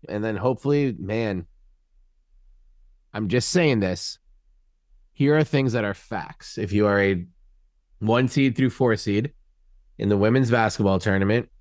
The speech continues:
you host rounds one and two, right? That's just a fact. I'm just saying that that's part of the rules. Half of the women's Sweet sixteen and Elite Eight bracket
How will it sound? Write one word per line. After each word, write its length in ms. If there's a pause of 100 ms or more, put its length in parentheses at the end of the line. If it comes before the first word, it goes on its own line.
(540)
you 320
host 640 (580)
rounds 360
one 180
and 140
two, 340 (880)
right? 360
That's 160
just 200
a 60
fact. 240 (540)
I'm 120
just 200
saying 400
that 160
that's 300 (120)
part 200
of 100
the 80
rules. 400 (800)
Half 600 (1200)
of 160
the 80
women's 340
Sweet 280
sixteen 640
and 120
Elite 320
Eight 260
bracket 500